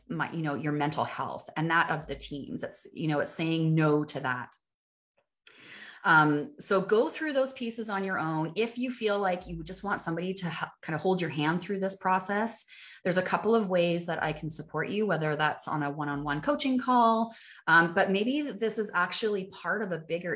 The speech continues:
issue in terms of you don't actually have policies and structure in your business for your teams. Like, so maybe you don't have a staff handbook, or maybe you have a handbook, it's incomplete, and you have not been, you know, implementing it. You haven't been having your team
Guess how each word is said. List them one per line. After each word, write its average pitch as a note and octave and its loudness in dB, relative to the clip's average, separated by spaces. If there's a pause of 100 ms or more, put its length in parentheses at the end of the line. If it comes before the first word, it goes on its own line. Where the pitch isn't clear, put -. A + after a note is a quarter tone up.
issue C#3+ 0
in D#3+ -2
terms G#3 0
of D#3 2 (380)
you F#3+ -2
don't G3+ 0
actually G3 2
have G#3+ -2
policies D3 -6
and D#3+ -6
structure - -4
in D3+ -4
your C#3+ -4
business C#3 -4
for C#3+ -4
your C3+ -4
teams. C3 -2
Like, C#3+ -6
so D3+ 2
maybe D#3+ 0
you A3 2
don't G#3 2
have G3 0
a A3+ -2
staff - -6
handbook, A#2+ -6
or E3 0
maybe F#3 2
you D4 4
have C4+ 4
a A#3+ 4
handbook, F#3 6 (420)
it's F3+ -4
incomplete, A3 2
and E3 -2
you E3 -4
have D#3 -4
not D#3+ 4 (200)
been, D3+ -2 (200)
you D#3+ -2
know, D3 -2
implementing C#3 -2
it. - -8
You C#3 -6
haven't D#3 -2
been D#3 0
having D#3 0
your D3+ -2
team D3+ -2